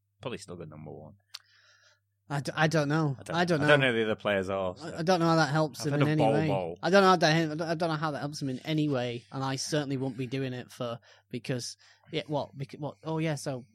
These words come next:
Speaker 2: Coach K. We can all keep loading back Coach K because Coach K. Like, fuck that guy.
Speaker 1: Oh, it's a racket, all of it.
Speaker 2: Fuck
Speaker 1: Yeah.
Speaker 2: that guy. It's a racket, and with Boogie Cousins on it, it's bullshit.
Speaker 1: It is
Speaker 2: It's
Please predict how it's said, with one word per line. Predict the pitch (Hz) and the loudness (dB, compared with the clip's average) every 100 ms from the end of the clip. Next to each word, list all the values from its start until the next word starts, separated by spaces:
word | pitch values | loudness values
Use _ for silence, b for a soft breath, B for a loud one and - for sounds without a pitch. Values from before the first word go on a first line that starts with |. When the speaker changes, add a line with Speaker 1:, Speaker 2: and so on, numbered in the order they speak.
| - | -14
Speaker 2:
Coach | - 139 - | -8 -8 -8
K. | 147 139 135 123 | -2 0 0 -4
We | 139 | -6
can | 151 | -4
all | 143 135 | -4 -6
keep | - 147 | -8 -8
loading | 139 139 127 | -6 -6 -6
back | 127 113 | -8 -10
Coach | - 127 - | -10 -12 -12
K | 143 135 131 131 | -10 -10 -10 -12
because | - | -16
Coach | - 143 131 - | -10 -10 -10 -14
K. | - - | -18 -14
Like, | 143 - | -14 -12
fuck | - 165 | -10 -10
that | 110 95 | -12 -12
guy. | 98 104 120 _ _ - - | -12 -12 -12 _ _ -20 -20
Speaker 1:
Oh, | - | -16
it's | - | -16
a | - | -14
racket, | 101 - - 98 _ | -18 -18 -18 -20 _
all | - 82 | -18 -18
of | - | -18
it. | - - - | -20 -20 -18
Speaker 2:
Fuck | - 156 | -12 -10
Speaker 1:
Yeah. | 160 | -8
Speaker 2:
that | 131 | -8
guy. | 139 120 | -6 -8
It's | 123 147 | -6 -6
a | |
racket, | 135 175 - 113 | -6 -10 -12 -6
and | 156 | -2
with | 160 | 2
Boogie | 180 175 160 | 4 4 2
Cousins | 165 143 127 | 2 0 -2
on | 123 113 | -4 -8
it, | - | -12
it's | 135 - - | -16 -10 -4
bullshit. | 151 131 - 104 - _ - | -2 -2 -8 -12 -16 _ -10
Speaker 1:
It | 143 | -6
is | 131 120 | -4 -4
Speaker 2:
It's | 160 | -4